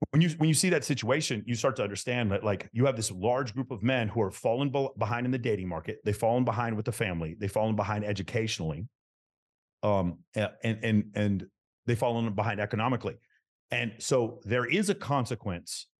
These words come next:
to what we've done in the sexual dating market politically with things like Title nine, to where there's a bunch of women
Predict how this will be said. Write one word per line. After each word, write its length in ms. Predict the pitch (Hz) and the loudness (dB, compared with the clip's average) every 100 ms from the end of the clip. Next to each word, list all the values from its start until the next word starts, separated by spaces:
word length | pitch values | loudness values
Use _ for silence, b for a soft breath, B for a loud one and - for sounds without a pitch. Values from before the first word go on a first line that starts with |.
| _ _ _ _ - | _ _ _ _ 0
to 140 | 131 | 2
what 240 | 120 131 | 4 2
we've 260 | 117 123 95 | 2 2 2
done 380 | 117 113 107 104 - _ - | 0 2 2 0 -6 _ -2
in 120 | 110 | 2
the 80 | 110 | 2
sexual 580 | - - 160 - 131 107 | 0 0 0 0 -2 0
dating 300 | 110 98 98 | -2 0 0
market 360 | 92 95 - | -2 -4 -10
politically 640 | - 104 117 110 92 87 80 | -8 -2 0 0 -2 -6 -2
with 140 | 107 95 | -2 -2
things 320 | 123 107 101 | 0 0 0
like 160 | 85 | -2
Title 280 | - 90 82 | -2 -4 -2
nine, 460 | 98 151 92 87 98 _ _ _ - | 0 0 0 -4 -8 _ _ _ -4
to 100 | 120 | 2
where 320 | 117 107 - | 4 2 0
there's 200 | 113 117 | 0 0
a 60 | 107 | 0
bunch 300 | 78 123 139 | 0 -2 0
of 120 | 92 | -4
women 400 | 80 135 123 104 | -2 -2 0 -2